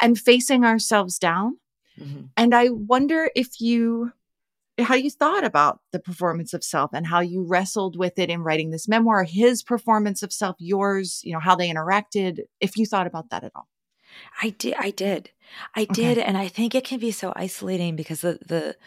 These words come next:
Speaker 2: you think, as he thought, um, you think of yourself as genuine, I hope. I mean, I think even the most full of shit people don't walk around being like, "Wow, I'm really full of shit." I mean, it would take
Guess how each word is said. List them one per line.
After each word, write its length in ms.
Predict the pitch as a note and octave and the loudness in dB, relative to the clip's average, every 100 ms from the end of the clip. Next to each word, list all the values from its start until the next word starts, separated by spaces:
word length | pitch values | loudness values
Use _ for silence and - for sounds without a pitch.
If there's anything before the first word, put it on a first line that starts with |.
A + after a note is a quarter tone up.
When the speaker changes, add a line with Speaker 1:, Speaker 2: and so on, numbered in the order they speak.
| _ _ - - _ | _ _ -20 -20 _
Speaker 2:
you 140 | F4+ | -12
think, 720 | - - B3 C4+ - - - _ _ _ _ _ | -10 0 0 0 -4 -18 -20 _ _ _ _ _
as 220 | A#2 E3 | -6 -6
he 160 | - C4 | -6 -8
thought, 580 | - - - - - - _ _ _ _ _ | -4 -4 -4 -8 -14 -20 _ _ _ _ _
um, 520 | E3+ E3+ D3+ D3+ D3 _ _ _ - - | -2 0 -2 -6 -16 _ _ _ -14 -14
you 80 | |
think 300 | G#3+ A3+ B3 | -10 -8 -6
of 80 | C4 | -2
yourself 400 | B3+ F3 - - | -2 -2 -6 -8
as 140 | C#3 C3 | -12 -12
genuine, 720 | - C#3+ C3+ - F#3 G#3+ B3+ _ - | -8 -8 -10 -10 -8 -8 -12 _ -12
I 140 | D#4 | -10
hope. 520 | B3+ - E3+ D4 _ _ _ _ _ _ _ _ - | -8 -6 -6 -6 _ _ _ _ _ _ _ _ -8
I 80 | |
mean, 100 | F3+ E3+ | 0 0
I 80 | |
think 220 | E3 F3 F3 | 0 -6 -6
even 200 | E3+ F3 | -6 -6
the 80 | |
most 280 | E3 D3+ - | -6 -6 -8
full 160 | D#3+ D#3 | -10 -10
of 100 | C#3 | -6
shit 240 | - D3+ | -6 -6
people 280 | C#3 D#3 F#3+ | -10 -6 -4
don't 200 | D3+ C#3+ | -4 -4
walk 200 | D3 C#3 | -4 -4
around 320 | C#3 C#3 D#3 | -4 -4 -4
being 260 | C#3 C#3 C#3 | -6 -10 -10
like, 180 | C#3 C3+ | -12 -6
"Wow, 180 | C#3+ C#3 | -4 -4
I'm 160 | C#3+ | -6
really 260 | C#3 C#3+ C#3+ | -8 -8 -8
full 220 | - C#3+ | -4 -4
of 120 | C#3 - | -4 -6
shit." 320 | D#3 C3+ - - | -6 -6 -6 -10
I 40 | |
mean, 160 | C3+ C3+ | -10 -8
it 80 | |
would 120 | C3+ C3+ | -8 -6
take 260 | C#3 C3 | -8 -10